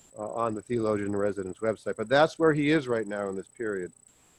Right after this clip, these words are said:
Another thing he discovers, reading the Psalms intensely, and it is that the scriptures have their own voice, their own terminology,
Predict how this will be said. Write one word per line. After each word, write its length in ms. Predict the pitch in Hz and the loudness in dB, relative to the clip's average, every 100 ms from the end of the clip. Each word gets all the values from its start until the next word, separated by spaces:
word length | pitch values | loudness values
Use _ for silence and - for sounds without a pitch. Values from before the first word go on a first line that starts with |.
| _ _ _ _ _ _ _ _ _ _ _ _ _ _ _ _ _ _ _ _ _ _ _ _ _ _ _ 185 | _ _ _ _ _ _ _ _ _ _ _ _ _ _ _ _ _ _ _ _ _ _ _ _ _ _ _ 4
Another 220 | 226 208 | 6 6
thing 160 | 165 | 4
he 80 | 139 | 2
discovers, 640 | 123 - 139 120 104 98 - _ _ _ 127 | 0 0 0 0 -2 -8 -16 _ _ _ 2
reading 260 | 147 143 | 4 4
the 80 | 120 | 0
Psalms 640 | - 123 117 104 98 - _ - | -2 0 2 0 -4 -12 _ -8
intensely, 640 | 120 - 135 - 117 98 - _ _ _ _ _ _ _ 131 | -6 2 2 2 -6 -6 -8 _ _ _ _ _ _ _ -2
and 120 | 160 | 2
it 100 | 190 | 4
is 180 | 214 170 | 2 2
that 200 | 170 147 | 0 0
the 80 | |
scriptures 640 | 139 - 185 190 214 196 - | -10 2 4 4 2 0 2
have 340 | 175 175 147 | 4 4 6
their 200 | 156 151 151 | 6 6 8
own 320 | 151 156 117 | 6 6 4
voice, 480 | 139 120 87 - - _ _ _ _ _ _ _ _ _ _ _ _ _ _ - | 6 6 2 -10 -16 _ _ _ _ _ _ _ _ _ _ _ _ _ _ 0
their 180 | 165 170 | 6 8
own 160 | 170 | 6
terminology, 960 | - 190 180 160 165 170 147 101 104 | 4 4 4 6 6 6 4 0 -8